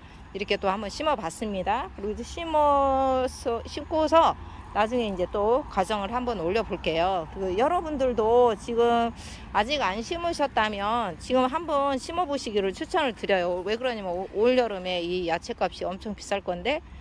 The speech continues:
특히 이 상추가 저희가 더울 때는 입맛이 없잖아요. 그래서 상추를 저도 잘 먹는데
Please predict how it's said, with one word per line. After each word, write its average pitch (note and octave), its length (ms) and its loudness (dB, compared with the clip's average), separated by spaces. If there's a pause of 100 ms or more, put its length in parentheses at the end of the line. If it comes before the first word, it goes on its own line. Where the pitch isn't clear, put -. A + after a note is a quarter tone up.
(220)
특히 G#3 440 -4
이 G3 60 -2
상추가 D4 460 -4
저희가 F#3+ 300 -4
더울 B3 260 2
때는 B3 240 4
입맛이 C4+ 420 -2
없잖아요. E3+ 800 0
그래서 E3+ 180 -8
상추를 A3+ 520 -4
저도 F3 320 -2
잘 F#3 220 -6
먹는데 F#3 600 -4